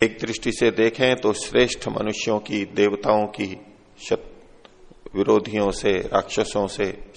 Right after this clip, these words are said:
शत्रुता होती है, लेकिन श्रेष्ठ व्यक्ति जो दुर्जनों के प्रति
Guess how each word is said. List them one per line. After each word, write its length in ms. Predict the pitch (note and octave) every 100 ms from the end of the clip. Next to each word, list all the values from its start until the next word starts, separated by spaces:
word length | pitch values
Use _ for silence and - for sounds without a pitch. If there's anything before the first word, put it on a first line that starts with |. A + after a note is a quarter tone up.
| -
शत्रुता 400 | - - G2+ B2
होती 320 | B2 - -
है, 300 | F3 - - _ _ _ _ F3 - - - - - - - - - - - - - - - - - - _ -
लेकिन 280 | - - F3+
श्रेष्ठ 520 | - - C#3+ F3 G#3+
व्यक्ति 500 | E3+ C#3+ - D3 C3+
जो 260 | B2+ D#3+
दुर्जनों 540 | D#3+ - A#2 A#2+ C3+ D#3+
के 180 | D3+ D3+
प्रति 640 | - A2+ G#2+ G2 - -